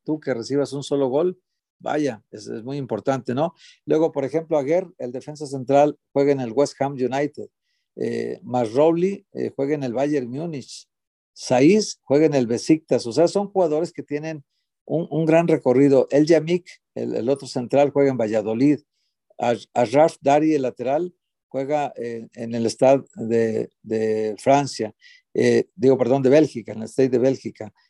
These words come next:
Eh, Bonou, eh, juega en Qatar, en, en la Liga Qatarí. Eh,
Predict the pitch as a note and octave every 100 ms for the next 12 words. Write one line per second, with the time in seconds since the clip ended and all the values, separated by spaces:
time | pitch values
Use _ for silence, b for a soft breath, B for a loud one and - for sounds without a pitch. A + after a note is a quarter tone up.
0 | _ - A#2+ A#2+ G#2+ A2+ B2 E3 G3+ A3
1 | - A#2+ B2 A#2+ A#2+ - C3 C#3+ D3 C3+
2 | A2+ A#2 C3+ B2 A2+ A2+ A2 - A2 A2
3 | B2+ B2 A2 - A#2 C3+ B2+ _ _ _
4 | _ - A2+ A2+